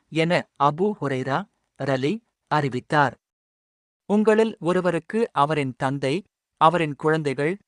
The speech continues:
ஏனைய மக்கள் அனைவரையும் விட நான் மிக அன்பானவராகும் வரை அவர் உண்மையான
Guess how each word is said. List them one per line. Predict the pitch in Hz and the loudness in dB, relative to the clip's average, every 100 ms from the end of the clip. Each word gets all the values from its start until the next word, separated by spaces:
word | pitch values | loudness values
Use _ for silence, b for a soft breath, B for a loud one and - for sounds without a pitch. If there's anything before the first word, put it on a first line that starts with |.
| _ _ | _ _
ஏனைய | 139 180 208 196 165 | -2 2 2 2 -2
மக்கள் | 143 151 - 185 - | -2 -4 -2 -4 -2
அனைவரையும் | 135 143 170 170 160 151 | -2 -2 0 -2 -2 -4
விட | 135 143 147 - | -4 -2 -2 -4
நான் | - 143 143 131 | -6 0 0 -2
மிக | 139 151 202 - 135 | -6 -2 -2 -2 -2
அன்பானவராகும் | 143 156 196 190 147 139 131 127 | -2 0 0 0 -2 -2 -2 -4
வரை | 135 147 - | -2 -4 -4
அவர் | - 139 151 160 _ _ _ | -4 -2 -2 -4 _ _ _
உண்மையான | 165 196 220 226 202 196 220 | -2 2 2 2 0 0 -2